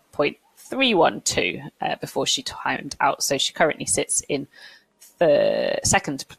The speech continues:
position. <clears throat> Uh, so we'll be going back to the men's now, um, and we will have, uh, Basil Fettet, our current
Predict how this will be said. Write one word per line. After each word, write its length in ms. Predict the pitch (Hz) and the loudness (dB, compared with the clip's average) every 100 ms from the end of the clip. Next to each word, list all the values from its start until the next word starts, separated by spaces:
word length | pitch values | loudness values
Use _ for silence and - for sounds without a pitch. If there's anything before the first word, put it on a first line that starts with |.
| - | -4
position. 420 | 156 - - - _ _ _ _ _ _ _ _ _ _ _ _ - - - - - _ _ _ _ _ _ 185 _ _ _ - | -2 -2 -6 -10 _ _ _ _ _ _ _ _ _ _ _ _ -16 -16 -20 -20 -20 _ _ _ _ _ _ -18 _ _ _ -2
<clears throat> 260 | 233 175 - _ _ _ _ _ _ _ _ _ _ _ - _ | 0 0 -8 _ _ _ _ _ _ _ _ _ _ _ -20 _
Uh, 200 | 156 143 | 0 0
so 240 | - 185 160 | 2 0 2
we'll 140 | 160 | 2
be 100 | - | 0
going 260 | 185 202 185 | 4 4 4
back 200 | 180 - | 0 -2
to 120 | - | -4
the 80 | 156 | -4
men's 800 | 165 185 196 190 175 220 254 - | -2 -4 2 2 4 0 0 0
now, 300 | 190 254 349 - - - | 4 4 2 -4 -14 -6
um, 460 | 175 160 151 156 156 _ _ _ _ _ _ _ _ _ - | -2 0 0 -2 -12 _ _ _ _ _ _ _ _ _ -4
and 340 | 151 151 147 - | -2 0 -2 -4
we 220 | 147 160 | -2 -2
will 220 | 151 156 156 | 2 2 2
have, 520 | - 170 143 135 - - - - - - - _ | 2 4 4 2 -10 -10 -10 -10 -12 -16 -20 _
uh, 280 | - 147 143 - - | 0 2 2 0 2
Basil 460 | 202 220 220 208 135 | 6 6 6 4 4
Fettet, 480 | - 202 175 175 | 2 0 4 4
our 160 | - 165 | 6 2
current 500 | - - 220 196 175 | 2 4 6 6 0